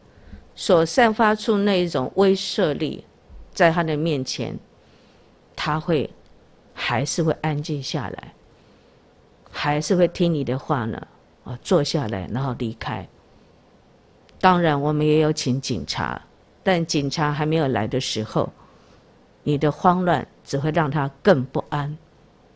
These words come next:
更躁动。所以那时候大家都不知道怎么办，那刚好一个女众在啊，我也不想要伤害她。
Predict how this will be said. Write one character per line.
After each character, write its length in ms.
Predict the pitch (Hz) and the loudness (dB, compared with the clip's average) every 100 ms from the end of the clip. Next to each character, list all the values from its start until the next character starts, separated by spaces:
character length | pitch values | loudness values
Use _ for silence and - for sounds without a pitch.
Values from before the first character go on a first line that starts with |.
| _ _ _ - | _ _ _ -2
更 220 | - 175 147 | 2 2 2
躁 280 | 190 151 113 | 2 2 0
动。 140 | - 113 - _ _ _ _ _ _ _ _ _ _ _ _ - _ | -6 -6 -10 _ _ _ _ _ _ _ _ _ _ _ _ -20 _
所 160 | - 226 | -2 2
以 40 | |
那 140 | 262 277 | 4 4
时 120 | 277 | 4
候 140 | 254 | 4
大 180 | 247 269 | 4 2
家 160 | 262 262 | 2 2
都 240 | 254 240 - | 2 0 -6
不 80 | 269 | -2
知 80 | 262 | 2
道 80 | 262 | 2
怎 160 | 208 | 2
么 80 | 160 | -2
办， 220 | 175 180 196 | 0 0 0
那 80 | 214 | -2
刚 300 | 247 240 226 | 0 0 2
好 100 | 165 | 0
一 60 | |
个 100 | 165 | 0
女 220 | 175 147 | -2 -2
众 240 | 117 180 160 | -2 -2 -2
在 300 | - 160 92 | -2 -2 -2
啊， 100 | - - - - - - - - - - - - - | -6 -16 -20 -20 -20 -20 -20 -20 -20 -20 -20 -20 2
我 140 | 220 | 6
也 60 | 233 | 6
不 120 | 233 | 6
想 240 | 220 120 | 2 0
要 120 | 151 165 | 0 -2
伤 260 | - 160 | -2 -2
害 180 | 160 123 | -2 -4
她。 280 | - 135 | -4 -8